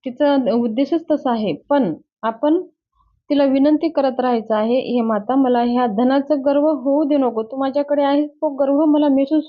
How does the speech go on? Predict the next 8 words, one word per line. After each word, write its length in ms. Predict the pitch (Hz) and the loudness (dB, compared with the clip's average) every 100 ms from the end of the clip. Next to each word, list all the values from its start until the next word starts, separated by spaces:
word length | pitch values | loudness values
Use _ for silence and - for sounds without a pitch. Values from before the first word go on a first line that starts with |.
| 269 | -2
होऊ 240 | 277 339 | 0 0
देऊ 200 | 302 285 | 2 0
नको, 360 | 196 - 143 - _ _ _ _ _ _ _ _ _ _ 220 | 0 -6 -12 -14 _ _ _ _ _ _ _ _ _ _ -4
मी 420 | 254 294 330 339 | 0 2 2 0
तुझ्या 320 | 320 247 269 277 | -4 -2 -2 -2
शरण 300 | 254 240 214 | -4 -4 -2
आलेला 360 | 214 214 214 | -2 -2 -2
आहे 500 | 196 208 233 339 - | -2 -2 -2 -2 -6